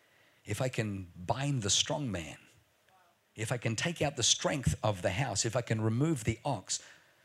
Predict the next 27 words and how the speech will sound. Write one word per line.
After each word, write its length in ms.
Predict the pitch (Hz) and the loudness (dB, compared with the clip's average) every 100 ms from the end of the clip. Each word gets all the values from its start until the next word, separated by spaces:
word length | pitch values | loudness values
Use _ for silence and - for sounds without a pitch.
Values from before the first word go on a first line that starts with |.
| _ | _
from 220 | - 117 | 0 2
the 80 | 101 | 2
house, 480 | - 160 120 98 - | 0 -2 -2 -2 -2
I 60 | 110 | -2
can 280 | - 101 95 | -2 -4 -4
plunder 420 | - - 120 95 | -4 -4 -2 -2
the 120 | 90 | -2
goods. 500 | 85 117 90 - - - - - - - | -2 -2 -4 -8 -10 -6 -6 -8 -10 -2
I 80 | |
got 240 | 120 120 104 | 2 2 2
good 200 | 123 110 | 0 2
news. 560 | 123 110 - - - - _ - - - | 0 0 -6 -6 -8 -8 _ -20 -20 -2
That 220 | 110 131 | 2 4
scripture 500 | - - 170 - 107 107 | 4 2 2 4 4 2
that 120 | 110 | 0
Jesus 400 | 110 117 98 90 | 0 0 0 -2
read 240 | 117 123 | 0 0
about 280 | 104 104 104 | 2 2 0
the 60 | 98 | 0
strong 320 | - 139 147 | 0 0 0
man 220 | 110 101 | 0 0
doesn't 260 | 110 117 110 | 0 0 0
just 180 | 110 110 | -2 -4
apply 320 | - 120 107 | 0 2 2
to 80 | 92 | 0
the 120 | 85 | 0
devil. 380 | 104 110 90 | 2 2 0